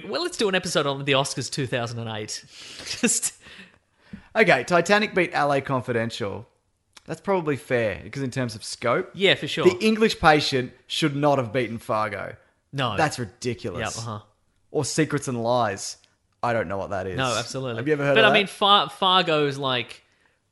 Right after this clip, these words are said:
Speaker 1: it's a way better film, but it's genre, like, it's crime genre.
Speaker 2: Yeah.
Speaker 1: And that, and that, that is not, that's never beaten by, like,
Speaker 2: I'm amazed
Speaker 1: British,
Speaker 2: that got
Speaker 1: British
Speaker 2: nominated,
Speaker 1: Merchant
Speaker 2: yeah.
Speaker 1: Ivory.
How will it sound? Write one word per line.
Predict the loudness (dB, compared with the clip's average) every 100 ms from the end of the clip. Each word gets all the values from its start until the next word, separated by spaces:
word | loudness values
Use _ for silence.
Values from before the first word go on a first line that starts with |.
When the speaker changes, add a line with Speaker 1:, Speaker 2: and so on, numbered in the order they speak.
| _ _ -10
Speaker 1:
it's | -4
a | 0
way | 4 4
better | 4 2
film, | -2 -2 -2 -2
but | -6
it's | -6 -8
genre, | -6 -4 -6 -6 -6 -6 -8 -14 _ _ _ _ _ _ _ _ _
like, | -6 -6
it's | -6 -10
crime | -6 0 2 0
genre. | -2 -4 -6 -6 -8 -8 -10 -12
Speaker 2:
Yeah. | -4 -2 -2 -4
Speaker 1:
And | -8 -4
that, | -2 -2
and | -2 -2
that, | -4 -4 -14 -20 _ _
that | 2 2 2
is | -4
not, | -4 -2 -2
that's | -2 0
never | -2 -2
beaten | -2 -4 -4 -6
by, | -2 -2
like, | -2 -6 -8 -10 -6
Speaker 2:
I'm | -4
amazed | -2 2
Speaker 1:
British, | 2 2
Speaker 2:
that | 0
got | -4
Speaker 1:
British | -2 0 0
Speaker 2:
nominated, | 0 0 0 0
Speaker 1:
Merchant | -2
Speaker 2:
yeah. | -2
Speaker 1:
Ivory. | -2 -2 -4 -6 -6 -6